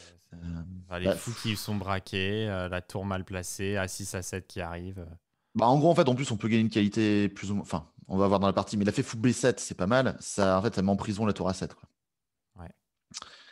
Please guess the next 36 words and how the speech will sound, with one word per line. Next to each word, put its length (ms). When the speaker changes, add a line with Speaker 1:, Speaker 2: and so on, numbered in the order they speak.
Speaker 1:
Dame, 360
euh, 360
bah, 220
dame 260
bouge, 220
dame 180
dix-huit, 560
A 100
six. 440
Donc, 260
il 100
avance 240
le 60
pion, 260
et 40
là, 60
la 120
tour 160
n'a 80
plus 180
une 140
seule 160
case. 360
Donc, 140
le 60
fou 140
de 40
case 180
noire 180
pour 100
l'attaquer 380
un 40
peu 120
quand 240
il 80
veut. 180